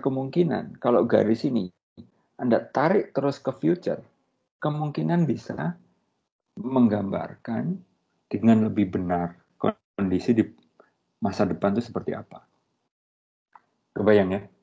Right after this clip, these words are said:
Nah, jadi kembali ke skema saya ini. Jadi geologi air tanah, hidrogeologi, ya, itu berawal dari dua ilmu saja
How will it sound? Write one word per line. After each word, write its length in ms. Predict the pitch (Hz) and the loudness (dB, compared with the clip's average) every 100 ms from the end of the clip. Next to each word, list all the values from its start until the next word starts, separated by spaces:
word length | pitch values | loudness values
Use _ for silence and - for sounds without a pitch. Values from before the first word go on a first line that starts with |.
| _ _ _ _ _ _ _ _ _ _ _ _ - | _ _ _ _ _ _ _ _ _ _ _ _ -2
Nah, 160 | 104 87 - _ _ - | 0 0 -8 _ _ 0
jadi 360 | 110 175 - - _ _ _ _ _ _ _ - | 6 6 4 -6 _ _ _ _ _ _ _ -2
kembali 340 | 135 117 160 - | 6 8 8 6
ke 80 | 147 98 | 2 0
skema 320 | - 107 107 | -2 0 0
saya 320 | 110 95 95 | 0 -2 -2
ini. 280 | 110 123 95 92 - | -4 -6 -10 -14 -6
Jadi 240 | 107 131 165 _ _ - - _ - | -4 -2 -4 _ _ -20 -20 _ 4
geologi 960 | 117 110 110 98 110 107 104 101 101 - _ _ _ _ | 4 6 2 2 0 2 2 0 -2 -8 _ _ _ _
air 240 | - 101 87 | 0 2 2
tanah, 400 | 123 120 95 95 | 0 2 -2 -2
hidrogeologi, 960 | 98 95 90 90 90 135 113 95 - | -2 0 -2 -2 0 0 0 -6 -8
ya, 160 | 139 165 - _ - | -8 -8 -14 _ -6
itu 320 | 104 202 196 | 2 4 2
berawal 640 | - 101 98 95 107 143 120 | 2 4 6 6 6 6 4
dari 400 | 92 92 135 127 _ - | 2 2 0 -2 _ -18
dua 400 | 113 101 95 - | -4 0 2 0
ilmu 320 | 107 101 104 | 0 -2 -4
saja 560 | 101 98 - - 98 | -6 -12 -12 -14 -14